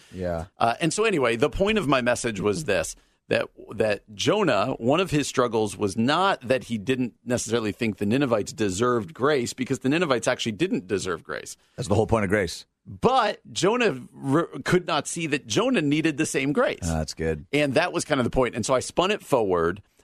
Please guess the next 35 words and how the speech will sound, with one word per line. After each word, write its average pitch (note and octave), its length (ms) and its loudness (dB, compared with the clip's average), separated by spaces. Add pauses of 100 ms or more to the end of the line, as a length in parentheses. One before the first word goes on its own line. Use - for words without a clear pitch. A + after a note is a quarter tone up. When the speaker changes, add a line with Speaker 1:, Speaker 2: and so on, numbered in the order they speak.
(140)
Speaker 2:
and A#2+ 180 0
basically B2+ 520 0
said D#2 300 -2
this. - 300 -6
I G2 120 0
said, G2 200 0
"Listen, G2 300 -2
there's C3+ 180 0
two - 240 -4
sets E3+ 360 -2
of A#2 120 -6
people A#2+ 320 0
probably G2+ 400 0
in G2 80 0
here, G#2 200 2
and G2+ 80 0
we G#2 80 0
want D3 240 2
to D3+ 80 0
land A#2 320 2
in G2+ 80 0
the G2 60 0
middle, F2 280 2
but F#2+ 260 -4
I'm C#3+ 140 0
gonna D#3+ 160 2
overgeneralize A2 720 2
and G2 140 -4
say G#2+ 100 0
there's F#2 180 -2
two A#2+ 160 -2
sets G2+ 280 -2
of F2+ 100 -10
people. - 340 -8 (140)
Speaker 1:
Hmm. E2+ 140 -6